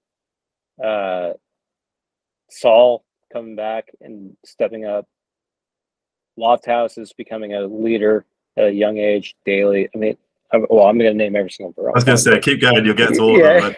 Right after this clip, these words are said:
Speaker 2: them.
Speaker 1: Yeah.
Speaker 2: <laughs>
Speaker 1: No, I, I've never been more proud of the group. They're, they're amazing.
Speaker 2: Um, slightly more challenging question, perhaps. Um,
Speaker 1: Yep.
Speaker 2: favorite, favorite moment of the season so far,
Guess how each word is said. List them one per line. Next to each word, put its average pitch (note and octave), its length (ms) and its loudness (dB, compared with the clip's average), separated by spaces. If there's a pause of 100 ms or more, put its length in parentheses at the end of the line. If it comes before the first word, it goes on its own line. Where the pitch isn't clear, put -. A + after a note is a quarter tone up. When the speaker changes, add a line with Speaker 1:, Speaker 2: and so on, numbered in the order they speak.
Speaker 2:
them. - 260 -8
Speaker 1:
Yeah. B2 760 -8
Speaker 2:
<laughs> - 120 -20
Speaker 1:
No, E3+ 200 -2
I, D#3 320 -12 (420)
I've D3 220 -20
never D#3 180 -16
been D#3 240 -20
more C3+ 200 -16
proud B2 520 -18
of G#2 60 -20 (540)
the B2 60 -20
group. A2+ 240 -20 (640)
They're, A2+ 260 -18
they're A#2 140 -12
amazing. A2 360 -16 (1400)
Speaker 2:
Um, D#2+ 480 -14
slightly A2 320 -6
more G2+ 140 -6
challenging G2 400 -8
question, F2 400 -8
perhaps. E2 520 -8
Um, D#2+ 580 -6
Speaker 1:
Yep. C#3 280 -4
Speaker 2:
favorite, - 460 -8
favorite A2 300 -2
moment G2 340 -4
of D#2 100 -12
the F2 100 -12
season F2 380 -12
so E2+ 220 -8
far, F2 280 -12